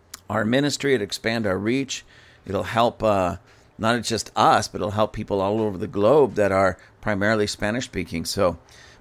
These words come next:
please pray for that, ladies and gentlemen, because I wanna launch that relatively soon and, uh, really get moving on some things. But I didn't really start today's podcast to talk about just that, although I just thought it was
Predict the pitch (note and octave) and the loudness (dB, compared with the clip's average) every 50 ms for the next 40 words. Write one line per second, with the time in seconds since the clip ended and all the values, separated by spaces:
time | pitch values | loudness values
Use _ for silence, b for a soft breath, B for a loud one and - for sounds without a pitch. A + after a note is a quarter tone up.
0 | B - - C#3+ D#3 D3 - - D#3+ D#3+ E3 D3+ - C#3 C3+ C#3 C3 G#2+ B2 C3+ | B -4 -2 -2 -2 0 0 4 6 6 6 4 2 2 4 4 4 6 6 4
1 | C#3 C#3 C#3+ A#2 A#2 A2 C3+ D3 D3+ E3 F3+ F#3 F#3 F3+ D3+ A2+ A2+ G2+ - - | 4 4 2 -2 0 2 2 4 4 4 2 0 0 0 -4 -4 -8 -8 -2 0
2 | A#2 A2 G#2 G2 A2+ A2+ B2+ C3 C3+ C3+ A#2+ A2+ A2+ B2 C3 C3+ B2+ - - - | 0 0 2 2 2 0 2 2 0 0 0 0 0 2 0 0 -2 -4 -2 2
3 | B2 B2 B2 A#2 - - b b b b b b b b - - A2 A#2 A#2+ A#2 | 2 4 4 2 0 -4 b b b b b b b b -4 0 2 2 2 0
4 | - A#2+ G2 G2 G#2+ G2+ - - - C3+ D3 D#3 D3 C#3 D3 F3 G3 F#3+ - - | -2 -6 -6 -4 -6 -6 -6 -6 -2 0 2 2 2 0 0 -2 -6 -8 -8 -6
5 | A2 A2 A2 G#2+ A2 G#2+ G2+ A2 G#2+ G#2+ A2+ C3+ D3+ B2 A#2+ - - A#2+ C3 C#3 | -4 -2 0 0 -2 0 0 0 0 2 2 0 0 0 -2 -2 0 0 -2 -2
6 | C3+ B2+ G#2+ G2 F#2 F2 - F#2 E2+ - G2 E2+ D#2 D#2+ - - - - - - | -2 -2 -4 -4 -4 -4 -6 -8 -8 -6 -6 -6 -6 -6 -8 -12 -12 -8 0 0
7 | F3 E3 - - - D#3 F3+ F#3 A3+ A3+ F3 D#3+ E3 E3+ E3 D#3 C3+ B2+ A#2+ B2 | 0 0 0 -2 2 2 4 4 4 2 2 4 4 4 6 6 4 4 2 -4
8 | B B B - - - - D3+ D3 C#3+ A#2+ - - C3+ A2 D3+ D3+ C#3 B2+ A#2+ | B B B -12 -10 -6 0 2 2 2 2 0 -4 -2 2 4 4 4 2 2
9 | - - A#2+ A#2 G#2 - C3 A2+ G#2+ G#2 - - F#2 - - - A2+ F#2+ - - | 0 0 0 0 0 0 0 0 0 0 -2 -8 -12 -10 -4 -2 -2 -2 -2 -2
10 | G#2 G#2 G#2+ G#2 G2 - - _ - - - B2+ G#2 G2 - - G#3 G#3 D#3 B2 | 0 4 4 4 4 0 -6 _ -10 -2 0 0 0 0 0 2 4 6 6 6
11 | A2+ - - - F#3+ F3+ F3+ F3+ F3+ F#3+ - - - C#3+ - - C#3 C3+ C3+ B2 | 4 0 0 -2 0 2 2 2 0 0 -4 -6 -8 -6 0 2 4 4 4 2
12 | E2+ G#2+ G#2+ G2+ G2 - | 2 0 0 0 -2 -6